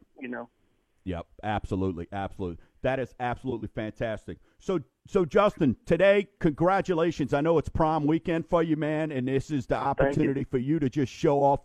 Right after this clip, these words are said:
Speaker 2: everything. Folks, if you want to make sure, uh, that you just see a fantastic quality builder, he's a heck of a guy. You know, he's not one of these builders that's all about me, me, me.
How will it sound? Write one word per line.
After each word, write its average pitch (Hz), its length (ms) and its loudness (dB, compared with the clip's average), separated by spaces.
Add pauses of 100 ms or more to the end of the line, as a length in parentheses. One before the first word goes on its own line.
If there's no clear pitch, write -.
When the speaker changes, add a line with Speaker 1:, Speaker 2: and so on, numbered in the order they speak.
Speaker 2:
everything. 143 540 0 (320)
Folks, 175 360 6
if 156 220 0
you 147 140 -2
want 156 380 0
to 185 120 -8
make 160 300 -2
sure, 135 500 4 (260)
uh, 120 280 4
that 131 240 0
you 139 100 -2
just 139 300 -6
see 143 240 -2
a 113 100 0
fantastic 135 960 -2
quality 143 440 0
builder, 113 460 0
he's 110 180 -4
a 101 60 -2
heck 131 280 -8
of 135 80 -4
a 113 80 0
guy. 98 400 2 (240)
You 131 120 2
know, 123 140 4
he's 131 200 -2
not 160 200 0
one 160 140 4
of 147 60 4
these 127 160 0
builders 139 420 2
that's 123 220 -2
all 131 220 2
about 123 420 2
me, 120 240 0
me, 120 240 0
me. 104 360 0